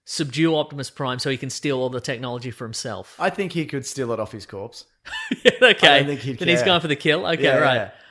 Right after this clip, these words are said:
Speaker 1: Um, I think what, I think potentially he might cut him in half with those lasers.
Speaker 2: Yeah.
Speaker 1: And then assuming that Optimus Prime is dead,
Speaker 2: Mm.
Speaker 1: go in to examine him.
Speaker 2: Yeah.
Speaker 1: Optimus Prime rips his head off. <laughs>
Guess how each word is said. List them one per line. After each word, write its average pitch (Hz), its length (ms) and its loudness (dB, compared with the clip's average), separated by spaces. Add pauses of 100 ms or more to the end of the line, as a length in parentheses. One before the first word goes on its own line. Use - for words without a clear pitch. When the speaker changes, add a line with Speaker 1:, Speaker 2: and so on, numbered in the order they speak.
(140)
Speaker 1:
Um, 175 380 4 (240)
I 175 80 6
think 214 240 -4
what, 190 400 -6
I 165 140 0
think 185 220 -6
potentially 160 520 -2
he 156 100 -4
might 139 320 0
cut 147 160 0
him 131 120 -2
in 123 80 -6
half 127 340 -4
with 135 80 -8
those 120 160 -2
lasers. 120 580 -4
Speaker 2:
Yeah. 120 260 -2 (180)
Speaker 1:
And 135 200 -4
then 127 240 0
assuming 123 640 -2
that 120 100 -4
Optimus 120 340 -6
Prime 113 300 -6
is 110 100 -12
dead, 104 540 -6
Speaker 2:
Mm. 131 360 -8
Speaker 1:
go 127 200 -2
in 120 80 -6
to 123 100 -8
examine 117 420 -6
him. 107 280 -12 (180)
Speaker 2:
Yeah. 117 280 -2 (500)
Speaker 1:
Optimus 123 280 -8
Prime 120 220 -4
rips 117 140 -8
his 120 100 -10
head 113 140 -8
off. 107 260 -12 (300)
<laughs> - 100 -8